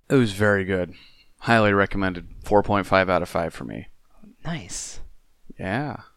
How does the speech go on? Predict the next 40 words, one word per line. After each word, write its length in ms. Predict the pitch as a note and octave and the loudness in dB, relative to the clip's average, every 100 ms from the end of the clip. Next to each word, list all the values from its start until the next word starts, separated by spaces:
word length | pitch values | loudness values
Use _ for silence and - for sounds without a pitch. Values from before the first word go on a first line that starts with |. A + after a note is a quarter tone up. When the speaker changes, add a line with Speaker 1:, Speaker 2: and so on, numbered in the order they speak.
| _ - - _ - - | _ -20 -20 _ -20 -16
Speaker 1:
Michael, 520 | - F#2+ - - - - - | -8 -6 -6 -12 -14 -20 -14
I 80 | F#2+ | -2
hear 260 | - G#2+ | 2 4
we 140 | G2+ G2 | 2 2
have, 260 | G2+ G2 | 4 6
uh, 300 | F#2+ F2+ E2 E2 - _ - - - _ _ - - | 4 4 2 -2 -12 _ -20 -20 -20 _ _ -16 -8
we 100 | G#2+ | 2
have 180 | G2+ G2 | 4 4
things 380 | - G#2 B2+ - | -2 -2 -2 -4
to 100 | - | -6
talk 280 | - F2+ E2+ | 0 0 -2
about 280 | E2+ E2+ | -6 -6
from 340 | - - E2+ - _ _ _ - | -6 -8 -8 -12 _ _ _ -2
people. 460 | A2+ A2 - - - | -2 -2 -8 -14 -12
Speaker 2:
Yeah, 540 | C3 D#3+ D3+ G2+ A2+ D3+ - | 0 4 4 4 -2 -8 -8
we 100 | C#3+ | -4
had 220 | B2 C3+ C3 | 2 4 4
a 440 | A#2+ A2+ A2+ - - - - | 4 4 2 0 -8 -20 -8
last-minute 500 | C3 C#3 - B2+ A#2+ | 0 0 0 -4 -4
entry 440 | B2+ D3 A#2+ G#2+ | -4 -2 -2 -4
in 100 | G#2+ | -6
the 300 | G#2+ G#2+ G#2+ | -8 -8 -8
American 480 | - A#2 A#2+ A#2+ B2 | -10 -4 -2 -2 -6
Pale 180 | - B2 | -4 -4
Mail 180 | A2+ A2 | -2 -6
Mail 240 | A2 C3+ | -4 -6
Pail, 460 | D3+ A#2 G#2+ A2 - - - | -6 -6 -6 -6 -8 -12 -6
and 140 | B2+ | -4
it 40 | |
was 140 | A#2+ A2+ _ | -2 -6 _
just 500 | - G3+ A#3+ G#3 - | 0 4 4 4 -4
in 140 | B2 | -4
time 380 | B2 C#3 A#2 A2+ | -2 0 0 -2
'cause 160 | A#2 B2+ | -4 -2
I 40 | |
was 140 | B2 - | -2 0
trying 220 | - B2+ | -2 -2
to 80 | A#2+ | 0
look 160 | B2 B2+ | 0 0
up 180 | A#2+ | -2